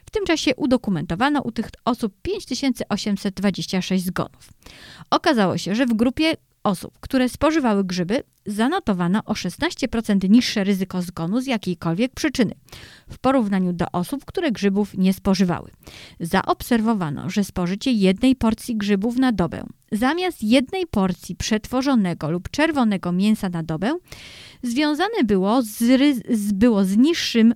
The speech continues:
o trzydzieści pięć procent ryzykiem zgonu z jakiejkolwiek przyczyny. Ten pozytywny wpływ s-, spożycia grzybów na przeżycie tłumaczy się zawartymi w nich przeciwutleniaczami,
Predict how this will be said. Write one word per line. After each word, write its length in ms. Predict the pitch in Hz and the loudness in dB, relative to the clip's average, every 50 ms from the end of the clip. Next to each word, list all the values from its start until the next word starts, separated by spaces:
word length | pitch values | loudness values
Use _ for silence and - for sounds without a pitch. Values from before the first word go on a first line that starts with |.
| - _ | 2 _
o 120 | 208 226 | 0 0
trzydzieści 720 | 220 - - - 190 180 214 302 370 - - - - 311 | 0 -2 -4 -4 -4 -2 0 0 0 0 0 -2 -2 -2
pięć 380 | - _ - 302 294 254 - - | -2 _ 0 2 2 2 0 -2
procent 560 | - - 208 185 170 - 185 170 170 165 - - - | -4 -2 -2 -2 -2 -4 -6 -6 -6 -8 -10 -8 -2
ryzykiem 560 | 226 269 254 220 208 202 - 185 170 175 175 | 0 0 2 0 0 -2 -2 -4 -4 -4 -4
zgonu 500 | 175 185 190 - 170 170 180 208 277 294 | -4 -4 -6 -4 -2 -2 0 0 0 -2
z 80 | - | -2
jakiejkolwiek 880 | - 330 311 - - 208 190 - - 180 180 175 175 190 190 190 - - _ _ | -2 -4 -4 -2 -4 -4 -4 -4 -4 -2 -2 -2 0 -2 -4 -4 -6 -14 _ _
przyczyny. 460 | - - 233 208 - - 208 - - - _ _ _ - - - - - - - - - _ | -8 -6 -6 -4 -2 -2 -4 -4 -4 -10 _ _ _ -20 -20 -20 -20 -20 -20 -20 -20 -16 _
Ten 200 | - 226 214 202 | 0 2 2 2
pozytywny 540 | - 233 196 196 190 - 330 359 359 302 247 | 0 -2 -2 -2 -2 -2 -4 -2 0 -2 -2
wpływ 480 | - - - _ - 269 277 269 - | -4 -6 -14 _ -2 0 0 0 0
s-, 200 | - - - - - _ _ _ _ _ _ - _ 202 196 | -2 -12 -18 -18 -20 _ _ _ _ _ _ -8 _ -6 -6
spożycia 640 | - - - 208 185 180 240 302 - - 180 156 | -6 -4 -2 0 0 2 0 -2 -2 -4 -4 -4
grzybów 640 | 165 170 165 175 175 170 180 170 175 240 370 - - - - - - - - - _ - | -4 -6 -4 -4 -4 -4 -2 -2 -2 -2 -2 -4 -6 -16 -20 -20 -20 -20 -20 -14 _ -2
na 140 | 254 311 | -2 -2
przeżycie 500 | - - - 220 180 165 170 - - 359 | -2 -2 -4 -4 -2 -2 -4 -4 -6 -6
tłumaczy 420 | 381 - 285 226 202 196 196 - 233 | -6 -4 -4 -2 -2 -2 -2 -2 -4
się 160 | - 233 220 | -2 -2 0
zawartymi 580 | 196 208 190 180 180 180 - - 311 311 269 226 | 0 0 0 0 -2 -4 -4 -4 -2 -2 -2 0
w 60 | 220 | 0
nich 140 | 214 202 - | -2 -2 -4
przeciwutleniaczami, 1200 | _ - - 339 320 - - 226 - 233 - - 180 180 175 165 160 165 - 196 175 175 185 233 | _ -6 -6 -6 -4 -4 -10 -8 -8 -8 -4 -4 -2 -2 -2 -2 -4 -4 -4 -4 -2 0 0 -2